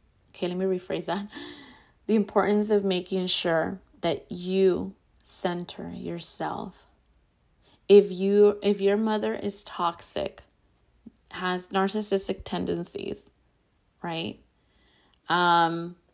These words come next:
then remembering that ella sola se está peleando con su propio ser. Déjala que se pelee con su, si no sabe filtrar las cosas de su mente y de su boca,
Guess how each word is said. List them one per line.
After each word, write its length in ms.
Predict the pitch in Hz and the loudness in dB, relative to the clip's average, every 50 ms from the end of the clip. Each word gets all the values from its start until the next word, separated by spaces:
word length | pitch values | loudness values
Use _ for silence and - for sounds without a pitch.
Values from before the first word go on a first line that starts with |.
| _ _ _ _ _ _ _ _ _ - - - _ _ | _ _ _ _ _ _ _ _ _ -20 -20 -20 _ _
then 840 | 175 165 190 185 185 185 180 180 185 185 185 185 185 180 - - - _ _ _ _ _ _ _ _ _ _ _ - | 0 2 2 4 4 4 2 2 0 0 -2 -2 -4 -4 -6 -8 -10 _ _ _ _ _ _ _ _ _ _ _ -4
remembering 760 | 190 196 196 196 190 190 190 190 202 208 214 220 226 233 220 | -2 0 0 0 0 -2 -2 -2 -2 -2 -2 -2 -2 -2 -2
that 320 | 196 185 180 - - - _ _ _ _ _ _ _ - | -2 -2 -2 -4 -6 -12 _ _ _ _ _ _ _ -2
ella 300 | 170 185 185 202 208 208 | 0 2 4 2 2 2
sola 340 | - - 185 180 185 202 | 0 0 0 0 0 -2
se 160 | 202 - - - | -4 -8 -8 -6
está 160 | 165 165 - - | -6 -6 -4 -4
peleando 360 | 180 175 170 175 170 175 175 | -4 -2 -4 -4 -6 -8 -8
con 140 | - 180 175 | -8 -10 -10
su 140 | - - | -10 -12
propio 360 | - - - 160 151 - 160 156 | -12 -8 -8 -8 -8 -8 -10 -10
ser. 220 | - - - - - - - _ _ _ _ _ _ _ _ _ _ _ _ _ _ _ _ _ _ _ _ _ _ _ - - _ - 214 | -10 -12 -12 -14 -16 -18 -20 _ _ _ _ _ _ _ _ _ _ _ _ _ _ _ _ _ _ _ _ _ _ _ -20 -20 _ -10 -4
Déjala 640 | - 180 180 190 185 - - 208 208 202 202 202 | -2 0 0 0 -2 -2 0 2 2 2 2 0
que 100 | 202 196 | -4 -10
se 140 | - - - | -10 -10 -12
pelee 560 | - _ _ - 170 165 165 165 165 170 165 | -12 _ _ -6 -6 -4 -4 -4 -4 -4 -4
con 160 | - 185 180 | -6 -6 -8
su, 140 | 175 - - _ - - - - - _ | -8 -10 -16 _ -20 -20 -20 -20 -20 _
si 220 | - - - 208 202 | -8 -2 2 4 4
no 180 | 202 190 196 | 4 4 2
sabe 300 | 208 208 - 226 226 240 | 0 0 0 0 0 0
filtrar 680 | 247 - 226 196 180 - - - 180 180 190 208 214 - - - | -2 -2 -2 -2 -2 -4 -2 0 2 2 2 0 -4 -8 -6 -4
las 180 | 185 190 190 - | -2 -2 -2 -4
cosas 280 | - 175 180 185 202 | -4 -4 -2 0 2
de 120 | 208 202 196 | 2 2 2
su 160 | - - 190 | 0 -4 -6
mente 400 | 170 170 170 170 180 - - 190 | -4 -4 -4 -4 -4 0 4 6
y 40 | 196 | 6
de 60 | 196 196 | 6 4
su 160 | 196 - 175 | 2 -2 -2
boca, 420 | 165 165 - - - 208 233 240 | -2 -2 -2 0 0 0 0 0